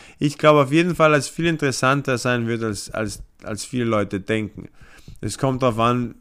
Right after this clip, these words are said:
wenn John, wie, was für ein John Ryder kommt.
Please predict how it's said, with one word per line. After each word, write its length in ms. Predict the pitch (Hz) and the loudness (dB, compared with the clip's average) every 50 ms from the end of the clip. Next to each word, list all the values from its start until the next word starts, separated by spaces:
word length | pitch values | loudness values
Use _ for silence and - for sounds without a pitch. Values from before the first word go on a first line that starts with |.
| _ _ _ | _ _ _
wenn 360 | 117 117 113 117 113 113 110 | -16 -10 -6 -4 -2 -2 -2
John, 340 | 104 117 113 117 113 107 104 | 0 0 0 0 0 -2 -2
wie, 420 | 117 123 139 143 139 131 117 107 104 107 107 104 | -2 0 2 2 2 0 -2 -6 -8 -12 -12 -2
was 240 | 113 117 120 120 - | 2 2 2 2 0
für 160 | - - 120 | -4 -4 -4
ein 80 | 113 107 | -4 -2
John 280 | 101 110 107 104 104 101 | -2 -2 -2 -2 0 0
Ryder 320 | 104 110 113 113 107 101 - | 0 2 2 0 0 -2 -4
kommt. 240 | - - 90 - | -6 -8 -10 -10